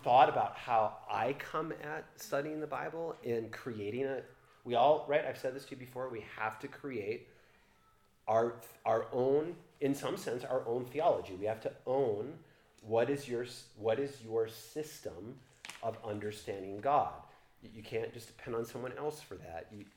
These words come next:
you need to have that understanding in you.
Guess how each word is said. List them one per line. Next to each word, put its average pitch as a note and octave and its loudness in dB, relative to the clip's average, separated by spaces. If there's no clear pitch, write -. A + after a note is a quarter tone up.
you A#2 -2
need C3+ 2
to - -10
have C#3 -6
that B2 0
understanding A#2 -4
in D3 4
you. E3 -2